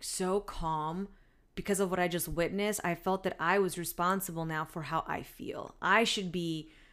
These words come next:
forging positive energy and vibes and be the calm one. So as we were going through the grocery store now, after that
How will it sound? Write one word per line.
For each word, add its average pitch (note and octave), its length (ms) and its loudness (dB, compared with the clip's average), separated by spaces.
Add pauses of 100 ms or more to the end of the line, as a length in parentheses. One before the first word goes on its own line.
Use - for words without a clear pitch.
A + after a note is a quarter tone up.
(100)
forging F#3 640 2
positive F#3+ 420 4
energy E3 440 2
and D#3+ 120 -4
vibes D#3+ 320 2
and E3 80 -4
be E3 60 -2
the E3 100 -2
calm F#3+ 400 4
one. D3 240 0
So - 100 -4 (120)
as G#3+ 360 2
we F3+ 240 0
were F3 180 2
going E3+ 400 0
through D#3+ 500 -4 (380)
the F3 80 0
grocery C4 400 6
store E3 260 2
now, F#3 440 6
after D#3+ 280 0
that D#3 320 0